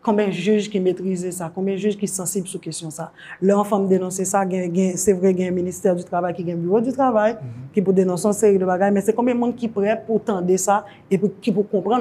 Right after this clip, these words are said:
yon fanm ki vin pote plent? Konbyen bagay sa, hmm, sa, se yon premye nivo nan pwoblèm nan. Men dezyèm nivo, se ke menm si nou genyen konvansyon yo, dèfwa n kapab fèmen je nou sou yo toutotan yo pa enskri nan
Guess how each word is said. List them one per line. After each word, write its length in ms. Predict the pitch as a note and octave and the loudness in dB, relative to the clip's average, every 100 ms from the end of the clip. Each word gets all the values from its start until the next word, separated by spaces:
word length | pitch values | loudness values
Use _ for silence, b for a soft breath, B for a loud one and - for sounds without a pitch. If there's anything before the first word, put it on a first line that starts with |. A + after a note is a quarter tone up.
| - | 0
yon 80 | |
fanm 160 | C4 B3+ | 2 2
ki 160 | A3 F#3 | 2 0
vin 80 | E3+ | 0
pote 220 | F3+ F3+ | -2 -2
plent? 240 | F#3+ F3+ | -4 -6
Konbyen 240 | - B2 E3 | 0 2 2
bagay 240 | D#3+ D#3 | 0 -6
sa, 160 | E3+ - | -10 -14
hmm, 240 | _ - | _ -8
sa, 220 | - F#3 | 0 0
se 160 | - F#3 | 4 2
yon 280 | F3+ F#3+ F#3+ | 2 -2 0
premye 240 | F#3+ F#3 F3+ | 2 4 2
nivo 260 | F#3 F#3+ | 2 0
nan 140 | F#3 F#3+ | 0 0
pwoblèm 320 | G3+ G3 A3+ | 2 2 4
nan. 160 | C4+ - B B F#3 | 0 -2 B B 2
Men 160 | F#3+ | 6
dezyèm 240 | G#3 A#3 A#3 | 8 6 4
nivo, 240 | A#3 A#3+ | 4 2
se 80 | A#3+ | 2
ke 160 | A3 | 4
menm 80 | A3+ | 4
si 160 | A3+ A3 | 4 4
nou 80 | G#3 | 6
genyen 240 | G#3 G#3 | 4 4
konvansyon 480 | G#3 F#3 F#3 G3 G#3 | 2 2 0 2 4
yo, 100 | B3+ - B B | 4 2 B B
dèfwa 240 | F#3 G#3+ | 4 4
n 80 | G#3+ | 4
kapab 240 | G#3 F#3+ | 4 4
fèmen 300 | F#3+ G3 G3+ | 4 4 4
je 100 | G3 | 4
nou 160 | F#3+ F3+ | 2 2
sou 160 | G3 G3 | 2 2
yo 80 | |
toutotan 320 | G#3 F#3 G3 F#3 | 4 2 2 2
yo 60 | |
pa 80 | F#3 | 0
enskri 320 | F3 - A3 | -2 -4 0
nan 160 | G3+ F3+ | 2 4